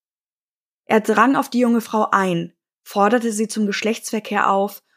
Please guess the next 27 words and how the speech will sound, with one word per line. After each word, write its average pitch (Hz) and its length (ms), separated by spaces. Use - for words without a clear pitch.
und 226 160
drohte 240 280
ihr 240 160
mit 220 160
dem 208 160
Tod, 208 480
sollte 220 420
sie 233 140
dem 202 220
nicht 202 220
nachkommen. 175 760
Immer 269 320
wenn 240 120
sie 226 120
sich 220 200
zu 247 120
erheben 233 460
versuchte, 202 680
schlug 262 360
er 226 140
weiter 196 320
mit 208 160
seinem 214 340
Hammer 196 260
auf 175 140
ihren 190 240
Kopf. - 520